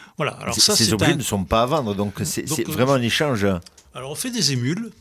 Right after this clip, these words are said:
Speaker 1: on fait des émules
Speaker 2: Oui.
Speaker 1: parce que quand on a démarré ce salon en deux mille dix-huit,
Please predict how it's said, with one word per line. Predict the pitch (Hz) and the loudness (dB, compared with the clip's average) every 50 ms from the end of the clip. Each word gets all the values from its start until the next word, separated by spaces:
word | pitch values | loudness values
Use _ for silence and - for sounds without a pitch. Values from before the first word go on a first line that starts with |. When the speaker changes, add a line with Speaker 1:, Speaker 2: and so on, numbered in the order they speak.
| - - - - | -20 -20 -16 -14
Speaker 1:
on | 127 | -10
fait | - - 190 | -6 -6 -4
des | 147 135 120 123 | -4 -2 -4 -4
émules | 120 175 226 | -4 -4 0
Speaker 2:
Oui. | - 95 | 0 2
Speaker 1:
parce | 92 - - | 2 2 0
que | - - 131 - 226 | -2 -2 -2 -2 -2
quand | 156 143 - | -2 -2 0
on | - 139 139 | 0 2 2
a | 139 127 | 2 2
démarré | 135 127 127 127 120 131 127 123 117 107 107 | 4 4 2 2 2 2 0 0 -2 -4 -6
ce | 104 - - 123 | -6 -4 -2 -2
salon | 110 - 143 127 131 127 | -2 0 0 0 2 2
en | 120 | 2
deux | 110 107 117 | 2 2 2
mille | 113 113 107 101 | 2 2 0 0
dix-huit, | 101 107 104 104 117 143 190 220 214 - | -4 -4 -4 -4 -4 -4 -4 -4 -6 -8